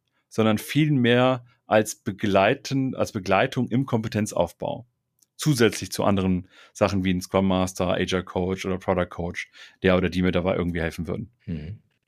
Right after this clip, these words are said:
Speaker 2: Ja, und dann lass uns mal die Tipps zusammensammeln. Ähm, was, ähm, sollten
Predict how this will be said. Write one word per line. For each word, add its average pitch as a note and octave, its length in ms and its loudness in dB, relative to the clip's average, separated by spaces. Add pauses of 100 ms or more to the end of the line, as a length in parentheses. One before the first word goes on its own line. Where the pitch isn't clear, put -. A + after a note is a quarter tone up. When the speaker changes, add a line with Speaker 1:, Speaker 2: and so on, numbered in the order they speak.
(1300)
Speaker 2:
Ja, D3+ 400 6
und F3 560 2
dann C3+ 320 4
lass C3 220 0
uns C3+ 120 -2
mal B2 140 2
die A#2+ 100 -2
Tipps - 240 -2
zusammensammeln. F2+ 920 0
Ähm, G2 680 2
was, - 800 -2
ähm, G2+ 640 -2
sollten G#2+ 360 -4